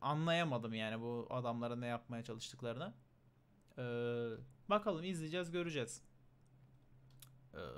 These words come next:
ama kötü gidiyor işte. Yani Cerus C M on gündür kesilemedi. On günlük varılan sonuç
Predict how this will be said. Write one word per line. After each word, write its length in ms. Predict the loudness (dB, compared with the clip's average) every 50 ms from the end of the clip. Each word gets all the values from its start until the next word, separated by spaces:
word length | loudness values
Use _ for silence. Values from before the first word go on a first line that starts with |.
| -10 -12 -14 -16 -16 -18 -20 -20 -20 -14 -6 -4
ama 220 | -2 -2 -2 0
kötü 220 | 0 0 0 0
gidiyor 280 | -4 -4 -4 -4 -4 -4
işte. 180 | -6 -8 -8 -8
Yani 200 | -8 -6 -4 0
Cerus 300 | 2 2 2 0 -2 -2
C 160 | -2 -2 0
M 100 | 0 2
on 220 | 2 2 2 2
gündür 200 | 0 -2 -2 -4
kesilemedi. 640 | -4 -2 -2 0 0 0 0 0 2 2 2 4 2
On 320 | 4 4 4 4 4 2
günlük 320 | 2 0 0 -2 -4 0 4
varılan 300 | 4 6 6 6 4 4
sonuç 340 | 4 2 0 0 0 0 -2